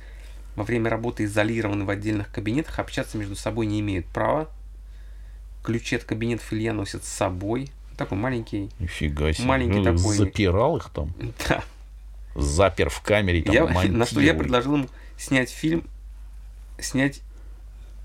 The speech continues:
Speaker 1: предложил
Speaker 2: Фильм
Speaker 1: ему снять фильм
Speaker 2: про
Speaker 1: о, о, о
Speaker 2: сумасшедшего
Speaker 1: поведении
Speaker 2: дядю.
Speaker 1: монтажеров.
Speaker 2: Да.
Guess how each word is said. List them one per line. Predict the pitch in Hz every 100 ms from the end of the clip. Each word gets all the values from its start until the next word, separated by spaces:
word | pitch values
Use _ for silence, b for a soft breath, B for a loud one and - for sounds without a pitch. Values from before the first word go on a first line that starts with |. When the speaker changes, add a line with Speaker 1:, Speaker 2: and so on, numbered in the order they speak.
| -
Speaker 1:
предложил | 120 113 120 123
Speaker 2:
Фильм | 143
Speaker 1:
ему | 127
снять | - 131 135
фильм | - 147 143
Speaker 2:
про | 92
Speaker 1:
о, |
о, |
о |
Speaker 2:
сумасшедшего | - 104 98 101 - 117
Speaker 1:
поведении | 117 120 127 143
Speaker 2:
дядю. | 131
Speaker 1:
монтажеров. | 127 - 135 113 92 90 -
Speaker 2:
Да. | 85 87 78